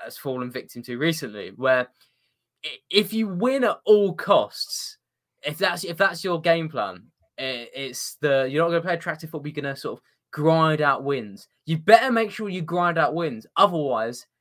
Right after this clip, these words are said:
no, you've got nothing left to be happy about. Like, if Pep Guardiola, uh, it's a very, very big high standard, but if City lose a game of football, they're still probably gonna be looked at and go, "Oh,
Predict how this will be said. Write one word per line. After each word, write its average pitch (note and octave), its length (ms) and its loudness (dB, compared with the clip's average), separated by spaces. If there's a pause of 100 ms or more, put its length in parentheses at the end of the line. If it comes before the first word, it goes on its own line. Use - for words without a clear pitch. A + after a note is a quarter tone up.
no, D3+ 280 -4
you've D#3+ 180 -4
got D#3 160 0
nothing E3 460 0
left D#3 260 -6
to D3 60 -16
be C#3 120 -10
happy D#3 320 -6
about. F2+ 320 -10 (380)
Like, E3 260 6
if - 60 -18
Pep E4 220 2
Guardiola, E3 720 0
uh, A2+ 60 -6
it's A2 180 -8
a - 40 -20 (140)
very, B2 300 2
very A2+ 200 -2
big A#2 160 -8
high A2+ 120 -4
standard, A#2+ 280 -8
but G#2+ 140 -8 (680)
if D3+ 80 -10
City E3+ 260 -6
lose D#3 180 -2
a - 40 -12
game C3+ 140 -4
of B2 80 -8
football, G#2 440 -10 (480)
they're B2 140 -2
still F#3+ 240 -2
probably D#3 240 -2
gonna C#3+ 140 -4
be D3 80 -6
looked E3+ 220 -4
at - 60 -14
and G#2+ 80 -16
go, G#2+ 240 -10
"Oh, - 280 -18